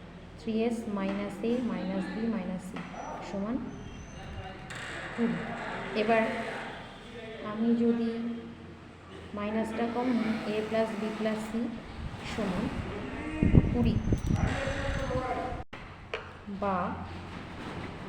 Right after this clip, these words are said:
থ্রি এস মাইনাস, এবার দেখো a plus b plus c কত হবে? a plus b plus c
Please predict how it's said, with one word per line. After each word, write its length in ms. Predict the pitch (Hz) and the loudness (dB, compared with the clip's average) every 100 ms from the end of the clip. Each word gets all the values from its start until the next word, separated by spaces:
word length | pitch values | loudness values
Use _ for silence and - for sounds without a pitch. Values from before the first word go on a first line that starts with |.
| - - | -8 -8
থ্রি 160 | - 233 - 190 | 2 2 4 0
এস 120 | 190 185 202 190 | 0 -2 -2 0
মাইনাস, 320 | 160 165 170 - 233 | 0 0 -4 2 6
এবার 160 | 240 233 | 6 6
দেখো 160 | 196 - 233 | 2 2 2
a 20 | 233 | 4
plus 160 | 240 240 | 2 2
b 20 | 233 233 | 2 2
plus 180 | 233 - | 2 2
c 20 | 233 220 | 2 2
কত 140 | 175 180 | 2 0
হবে? 180 | 165 175 - - - - - - 220 | -4 -6 -8 -8 -8 -8 -8 -8 2
a 20 | 233 233 | 4 6
plus 200 | 262 254 233 | 4 4 2
b 20 | 240 | 0
plus 200 | 247 262 | 2 0
c 20 | - | 0